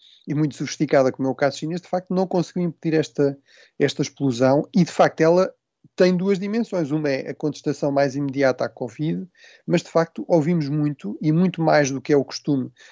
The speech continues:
nos protestos habituais na China, porque, de facto, há muitos protestos na China, eh, mas gera-, geralmente são sobre questões locais, sobre problemas locais, em que facilmente o regime atribui as culpas a um ou dois bodes expiatórios, um responsável a qualquer local, uma empresa que não se portou bem,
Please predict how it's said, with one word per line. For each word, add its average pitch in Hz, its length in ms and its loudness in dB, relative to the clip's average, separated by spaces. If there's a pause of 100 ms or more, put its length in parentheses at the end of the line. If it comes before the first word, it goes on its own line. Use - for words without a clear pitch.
(180)
nos 151 160 0
protestos - 440 -2
habituais 135 400 -2
na 135 100 -2
China, 131 260 -8
porque, - 140 -18
de - 60 -10
facto, - 180 -6
há 135 80 0
muitos 160 240 -2
protestos - 420 -2
na 135 100 -4
China, 120 400 -10 (540)
eh, 127 100 -6
mas 127 180 0
gera-, 156 280 4
geralmente 160 440 2
são 180 120 -2
sobre - 420 -6
questões 170 340 0
locais, 170 440 2
sobre 131 300 -8
problemas 147 340 -2
locais, 151 420 0
em 165 120 -4
que - 80 -16
facilmente 160 720 -2
o 165 220 -2
regime 151 340 0
atribui 160 340 0
as 139 80 2
culpas 160 480 0
a 156 60 4
um 160 120 4
ou 151 140 6
dois 147 220 2
bodes 143 280 0
expiatórios, 160 680 0 (320)
um 147 60 -2
responsável 143 460 0
a 139 40 -2
qualquer 143 260 0
local, 151 440 4
uma 143 120 -2
empresa 139 460 0
que - 80 -14
não 135 100 -4
se - 100 -16
portou 139 260 0
bem, 151 240 2